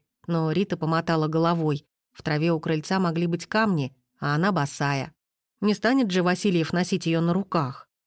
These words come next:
А вдруг станет? «Ну да, разбудил. Я дико перепугалась»,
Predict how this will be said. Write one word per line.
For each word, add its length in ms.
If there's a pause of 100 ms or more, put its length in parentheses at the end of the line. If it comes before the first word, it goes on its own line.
(420)
А 100
вдруг 300
станет? 640 (720)
«Ну 180
да, 320
разбудил. 720 (260)
Я 200
дико 240
перепугалась», 880